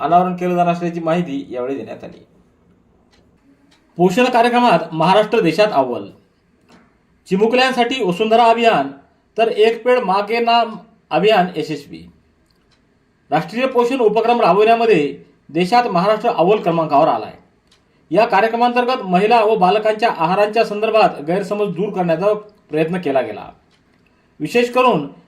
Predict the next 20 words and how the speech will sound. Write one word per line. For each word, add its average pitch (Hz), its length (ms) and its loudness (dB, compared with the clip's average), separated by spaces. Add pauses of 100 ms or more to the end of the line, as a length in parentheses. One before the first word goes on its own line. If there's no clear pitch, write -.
(100)
ॲनिमिया 226 440 2
आजाराच्या 220 380 2
संदर्भात 214 460 0 (180)
अंगणवाड्यांच्या 214 600 2
माध्यमातून 185 720 0
महिलांमध्ये 196 680 0 (300)
जागृती 180 380 0
करण्यात 156 320 0
येते. 104 380 -10 (560)
यामध्ये 190 640 0 (440)
दहा 214 240 4
हजार 247 280 2
पाचशे 220 360 -4
सोळा 196 320 2
अंगणवाडी 220 360 0
केंद्रांमधून 196 640 0 (380)
ही 220 100 -6
जनजागृती 180 600 0
सुरू 160 160 -4
आहे. 107 240 -8